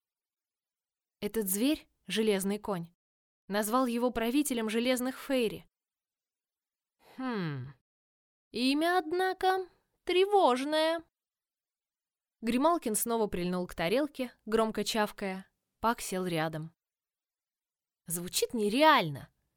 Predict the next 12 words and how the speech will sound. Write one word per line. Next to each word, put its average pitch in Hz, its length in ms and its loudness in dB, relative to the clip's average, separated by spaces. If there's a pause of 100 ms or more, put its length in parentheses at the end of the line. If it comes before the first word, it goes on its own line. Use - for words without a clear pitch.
(200)
пробормотал 170 680 -2
он, 240 140 -4
копируя 175 480 -6
меня 202 460 -4
и 202 80 -8
подбирая 180 420 -2
подбородок 180 540 -6
руками. 160 480 -8 (1400)
«Железный 226 540 2
Фейри? 302 580 -2 (380)
Богохульство 220 800 4
какое-то! 196 580 -2